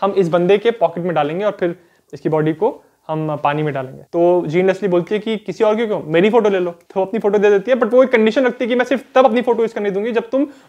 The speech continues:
मुझे भी इस ऑपरेशन में एक्टिवली शामिल करो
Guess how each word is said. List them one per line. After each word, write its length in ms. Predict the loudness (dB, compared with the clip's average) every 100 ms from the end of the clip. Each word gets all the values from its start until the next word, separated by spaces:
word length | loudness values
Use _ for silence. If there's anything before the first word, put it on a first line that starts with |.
| 2
मुझे 260 | 4 6
भी 140 | 6 4
इस 120 | 4
ऑपरेशन 420 | 2 4 2 0
में 180 | -2 -2
एक्टिवली 640 | 2 0 2 -2 0 0
शामिल 300 | -2 -4 -4
करो 200 | -6 -10